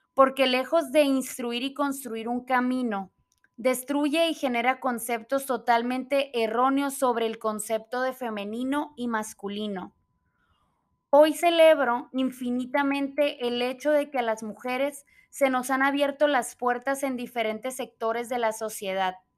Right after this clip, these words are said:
Sin embargo, considero que aún mu-, hay mucho trabajo por delante y hace falta seguir impulsando el cambio. No hace mucho escuché a un empresario decir con singular alegría que él es machista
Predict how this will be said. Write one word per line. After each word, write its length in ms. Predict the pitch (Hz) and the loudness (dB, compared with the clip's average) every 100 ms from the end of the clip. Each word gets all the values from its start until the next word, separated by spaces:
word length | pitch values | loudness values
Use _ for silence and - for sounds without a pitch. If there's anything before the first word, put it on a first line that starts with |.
| _ _ _ _ _ | _ _ _ _ _
Sin 280 | - 277 262 | -2 2 2
embargo, 560 | 240 240 254 269 311 | 4 4 4 4 2
considero 600 | 294 277 277 240 233 269 | 2 -2 -2 -2 0 0
que 100 | 277 | 2
aún 320 | 240 233 247 | 2 2 2
mu-, 280 | 247 262 262 | 0 -2 -2
hay 220 | - 254 254 | 2 2 2
mucho 420 | 262 302 302 330 | 2 2 2 0
trabajo 540 | 277 233 226 226 277 | 4 6 4 4 -2
por 180 | 254 240 | 0 0
delante 480 | 214 208 220 262 285 | 0 2 0 0 -2
y 140 | 254 | 0
hace 240 | 240 262 247 | 0 0 0
falta 420 | 240 269 269 294 | 2 2 2 -2
seguir 380 | 294 233 226 240 | -2 -6 -6 -6
impulsando 640 | 254 254 220 - 214 208 | -6 -8 -10 -6 -6 -4
el 160 | 220 220 | -6 -2
cambio. 500 | 214 208 196 175 185 _ _ _ _ _ _ _ _ | 0 0 -4 -10 -14 _ _ _ _ _ _ _ _
No 200 | 262 285 | 2 4
hace 220 | 311 311 | 4 4
mucho 380 | 339 330 320 330 | 2 2 0 -2
escuché 400 | 330 - 269 269 | -6 -6 -8 -4
a 80 | 240 | -2
un 80 | 254 | -2
empresario 600 | 277 277 240 240 233 269 | -2 -2 -2 -2 0 0
decir 380 | 247 233 247 247 | 0 -4 -8 -6
con 180 | 269 | -6
singular 480 | 262 269 220 214 208 | -6 -6 -4 0 2
alegría 640 | 233 254 214 233 214 185 _ _ _ _ | 2 -2 -4 -4 -4 -4 _ _ _ _
que 240 | - 262 254 | 0 2 2
él 140 | 269 | 0
es 160 | 277 277 | 0 0
machista 760 | 277 277 302 302 - 220 208 | -4 -4 -4 -4 -4 -6 -6